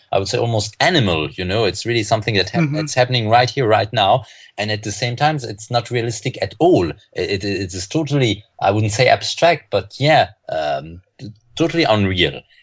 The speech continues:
Speaker 1: And, and, and maybe w-, w-, we can, we could say also that somehow, uh, playing, playing games, it, it, it's similar. You know, we are having, you know, we have people fighting and having very strong emotions around, uh,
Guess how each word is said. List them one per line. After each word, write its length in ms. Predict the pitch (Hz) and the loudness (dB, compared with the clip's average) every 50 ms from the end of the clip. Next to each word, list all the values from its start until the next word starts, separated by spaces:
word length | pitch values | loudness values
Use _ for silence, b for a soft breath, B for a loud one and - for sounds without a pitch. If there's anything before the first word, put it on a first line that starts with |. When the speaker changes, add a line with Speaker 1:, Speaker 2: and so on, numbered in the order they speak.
| b b b - | b b b -4
Speaker 1:
And, 260 | 90 95 95 95 - | -4 -4 -4 -4 -2
and, 300 | 101 101 92 92 92 87 - - | -2 -2 -2 -4 -8 -8 -6 -6
and 240 | 95 92 95 95 104 | -6 -4 -2 0 0
maybe 440 | 120 135 156 156 175 170 160 147 | 2 2 2 2 0 2 2 2
w-, 180 | 117 107 113 107 | 0 0 -4 -6
w-, 260 | 110 110 107 117 117 | -6 -6 -6 -4 -6
we 100 | 113 110 | -8 -6
can, 160 | 101 - 113 101 110 120 | -4 -4 -4 -4 -4 -4
we 80 | 113 104 | -4 -2
could 180 | 104 120 107 | -2 -2 -2
say 140 | - - 139 | 0 2 2
also 260 | 135 123 120 - 131 123 | 2 2 2 2 0 0
that 220 | - - - - _ - | 0 -2 -4 -12 _ -10
somehow, 800 | - - - - - 165 160 147 135 123 139 156 175 170 160 - - - - - - _ - | -8 -6 -6 -2 0 2 2 4 2 2 4 2 2 2 0 -2 -6 -10 -18 -20 -20 _ -16
uh, 40 | - - - | -16 -10 -4
playing, 520 | 127 143 147 147 139 127 120 113 107 101 107 - _ | -2 0 0 0 0 -2 -2 -2 -4 -6 -10 -10 _
playing 300 | 123 135 127 117 110 101 | 0 2 2 2 2 2
games, 340 | 107 123 170 196 196 151 135 | 2 2 2 2 0 -2 -4
it, 160 | 120 113 107 | -6 -6 -2
it, 160 | - 120 113 120 | -2 -2 0 0
it's 260 | 123 - - - - | -2 -4 -4 -8 -8
similar. 760 | - - - - - - 190 208 226 196 120 90 78 71 B B B B B - | -8 -6 -4 -6 -4 -2 -2 0 0 2 2 2 2 0 B B B B B -4
You 80 | 98 | 0
know, 160 | 104 127 143 135 | 4 4 6 6
we 80 | 123 | 6
are 200 | 110 98 - - | 6 4 2 0
having, 440 | 98 92 113 120 120 127 123 110 B B B B | -2 0 0 2 2 2 0 -2 B B B B
you 80 | 104 117 | -2 0
know, 80 | 139 | 2
we 80 | 135 117 | 4 4
have 240 | 107 107 104 - - | 4 2 0 -2 -8
people 240 | 139 135 - 123 101 | -12 -6 -6 -6 -6
fighting 500 | - - 120 131 135 131 - 135 123 107 | -6 -6 -6 -6 -4 -4 -4 -4 -2 -2
and 100 | 98 104 | 0 0
having 280 | 117 110 110 113 107 110 B B B B | 0 0 0 0 -2 -2 B B B B
very 300 | 95 95 143 151 151 143 | 0 2 2 4 4 2
strong 380 | 139 - - - 151 147 143 127 | 0 -4 -4 -2 0 0 0 -2
emotions 760 | 110 107 107 120 139 165 170 - - - 101 107 117 120 - B B B B B | -2 -2 -2 -2 -2 -2 -2 -4 -4 -4 -2 -2 -2 -4 -6 B B B B B
around, 540 | 110 107 107 113 113 120 127 127 120 104 - | 2 4 4 4 4 4 4 2 0 -2 -2
uh, 80 | 104 | -4